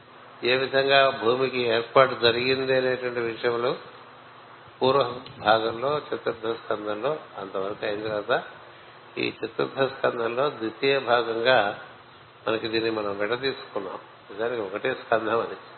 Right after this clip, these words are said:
కాకపోతే మనకి విస్తారంగా ఉంటుంది ఒక స్కందం.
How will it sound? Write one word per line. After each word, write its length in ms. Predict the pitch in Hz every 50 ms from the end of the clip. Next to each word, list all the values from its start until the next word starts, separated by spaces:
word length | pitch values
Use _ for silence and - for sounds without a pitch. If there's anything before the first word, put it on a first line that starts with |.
| - - - - - - - - - - - - - - - - - - - - - - - 123
కాకపోతే 560 | 123 123 123 120 120 117 - - 131 123 117
మనకి 400 | 113 113 110 107 101 110 104 143
విస్తారంగా 880 | 147 143 123 107 95 - - - 135 135 135 135 131 131 131 131 131
ఉంటుంది 400 | 131 131 127 127 135 127 127 131
ఒక 160 | 127 120 123 120
స్కందం. 480 | - - - - 113 113 107 113 123